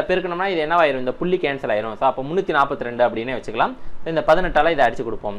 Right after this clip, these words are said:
So எத்தனை பதினெட்டு இருக்கு? ஒரு பதினெட்டு இருக்கு. மீதி என்னது அப்படின்னா பதினாறு, நூத்தி அறுபத்திரெண்டு. So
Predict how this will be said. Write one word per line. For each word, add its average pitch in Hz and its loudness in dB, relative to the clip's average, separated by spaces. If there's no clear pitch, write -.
So 147 -6
எத்தனை 139 -2
பதினெட்டு 151 -2
இருக்கு? 147 0
ஒரு 175 6
பதினெட்டு 147 0
இருக்கு. 107 0
மீதி 190 6
என்னது 160 2
அப்படின்னா 139 0
பதினாறு, 139 2
நூத்தி 190 0
அறுபத்திரெண்டு. 123 -2
So - 0